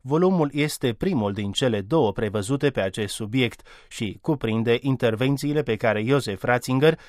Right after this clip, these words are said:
le-a făcut înainte, în timpul și imediat după conciliu. Tânăr profesor de teologie pe atunci la Universitatea din Bonn,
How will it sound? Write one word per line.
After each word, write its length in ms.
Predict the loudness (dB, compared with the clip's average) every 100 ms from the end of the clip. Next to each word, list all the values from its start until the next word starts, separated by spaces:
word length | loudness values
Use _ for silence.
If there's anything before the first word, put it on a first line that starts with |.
| -14
le-a 160 | 0 0
făcut 420 | 2 0 0 0 -2
înainte, 580 | 2 4 2 2 0 0
în 180 | -4
timpul 460 | -2 0 0 0 -2
și 220 | -2 -4
imediat 460 | 0 0 2 4 4
după 260 | 2 2 2
conciliu. 680 | 2 -2 -2 -6 -6 -10 -16 -20 -20 -12
Tânăr 320 | -2 2 2
profesor 640 | 0 -4 0 0 2 0 0
de 140 | -2
teologie 600 | 0 2 2 -2 0 0
pe 100 | 0
atunci 420 | -2 0 -2 -2 -2
la 100 | -2
Universitatea 760 | 0 -4 -4 -2 2 2 2
din 240 | -2 -4 -2
Bonn, 300 | 2 2